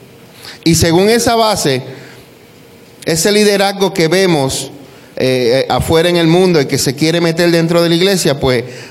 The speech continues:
hay que, hay que pararlo y hay que enseñar la realidad. Y la realidad es que Jesús buscaba personas con nombres, incluso nunca llamó mis apóstoles a los doce,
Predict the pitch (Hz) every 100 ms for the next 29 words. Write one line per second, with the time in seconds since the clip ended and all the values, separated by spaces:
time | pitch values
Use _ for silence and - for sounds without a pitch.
0 | - 135 143 190 180 160 - - - -
1 | 139 143 185 175 170 196 202 170 147 143
2 | 151 175 170 175 170 185 202 - 151 139
3 | 135 143 139 139 156 156 160 156 - -
4 | - - - 135 151 147 156 151 160 175
5 | 202 220 208 196 170 165 190 190 196 196
6 | 208 202 185 165 147 180 190 185 185 165
7 | 190 220 190 151 139 - - - - -
8 | 160 160 160 214 254 247 226 208 - -
9 | - - - - 139 202 240 233 220 202
10 | 202 214 220 180 180 175 185 156 202 220
11 | 226 214 208 - 156 156 147 139 175 -
12 | 139 104